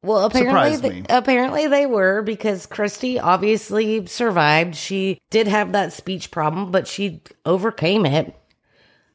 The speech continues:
Speaker 1: Like, I, I think she still has it, but she's learned to deal with it, right? So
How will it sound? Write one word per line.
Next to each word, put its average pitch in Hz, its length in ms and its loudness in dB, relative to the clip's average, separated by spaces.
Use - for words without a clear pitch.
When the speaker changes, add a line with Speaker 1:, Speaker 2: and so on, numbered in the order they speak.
Speaker 1:
Like, 190 180 0
I, 202 160 2
I 185 120 -2
think 214 200 0
she 180 100 -4
still 165 240 0
has 170 320 2
it, 156 100 2
but 160 140 -2
she's 160 380 -4
learned 180 300 0
to 160 80 -2
deal 151 340 0
with 143 200 0
it, 113 220 0
right? 139 320 -2
So 202 500 2